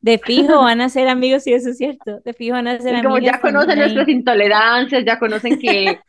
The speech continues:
Speaker 1: <laughs>
Speaker 2: cuando
Speaker 1: Conoce más
Speaker 2: tenemos
Speaker 1: que
Speaker 2: novia,
Speaker 1: nuestras
Speaker 2: cuando no
Speaker 1: propias
Speaker 2: tenemos
Speaker 1: amigas.
Speaker 2: novio,
Speaker 1: <laughs>
Speaker 2: exactamente, todos nuestros gustos, descubrimientos, lo que hacemos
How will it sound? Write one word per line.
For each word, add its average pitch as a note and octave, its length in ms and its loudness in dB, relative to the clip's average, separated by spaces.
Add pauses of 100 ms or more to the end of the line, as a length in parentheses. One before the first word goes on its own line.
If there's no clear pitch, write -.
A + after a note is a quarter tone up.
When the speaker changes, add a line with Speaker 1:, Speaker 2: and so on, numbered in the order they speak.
Speaker 1:
<laughs> - 160 -20
Speaker 2:
cuando A#3+ 260 0
Speaker 1:
Conoce C4 120 0
más C#4 200 0
Speaker 2:
tenemos A3 40 -4
Speaker 1:
que D#4+ 80 -2
Speaker 2:
novia, - 100 2
Speaker 1:
nuestras C4 260 -2
Speaker 2:
cuando A#3+ 180 -2
no C4+ 100 0
Speaker 1:
propias C4+ 180 -2
Speaker 2:
tenemos B3 200 -4
Speaker 1:
amigas. B3 300 -8
Speaker 2:
novio, C#4 960 -2
Speaker 1:
<laughs> - 0 -
Speaker 2:
exactamente, C#4+ 760 -4 (100)
todos C4+ 240 0
nuestros A#3+ 460 -10
gustos, D4 360 -14
descubrimientos, A#3+ 840 -14
lo C#4 120 -8
que B3+ 80 -12
hacemos A#3 220 -14